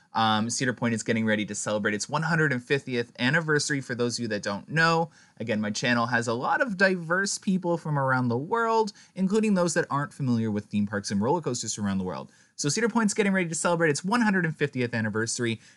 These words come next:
and things are really starting to get weird. So it looks like Cedar Point is looking at ways to bring back retro items. In a tweet from Tony Clark on Twitter, um, you can see that he's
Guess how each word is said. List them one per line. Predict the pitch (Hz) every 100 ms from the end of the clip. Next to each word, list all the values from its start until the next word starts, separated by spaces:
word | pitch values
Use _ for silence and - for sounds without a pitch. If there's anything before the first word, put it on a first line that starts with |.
| -
and | 139 135
things | 170 185 165
are | 143 143
really | 131 156 226 233 214
starting | - 165 156 156
to | 147
get | 135 117 110 92
weird. | 143 202 202 117 69 - - -
So | 208
it | 220
looks | 392 -
like | 330
Cedar | - 220 202
Point | - 214 190
is | 165 156
looking | 156 180 208 202 -
at | 143 147
ways | 135 120 123 110 120 123
to | 143
bring | 120 117 123
back | 113 104 107 - -
retro | 101 98 - 110 104
items. | - 110 156 101 - -
In | 170
a | 160 _ -
tweet | - - 330 330
from | - 180 165
Tony | 170 170 160
Clark | - 135 131 -
on | 113 107
Twitter, | - 165 160 101 139 - - _ _
um, | 113 113 117
you | 123
can | 143 135
see | - 170
that | 156 156
he's | 170 170 170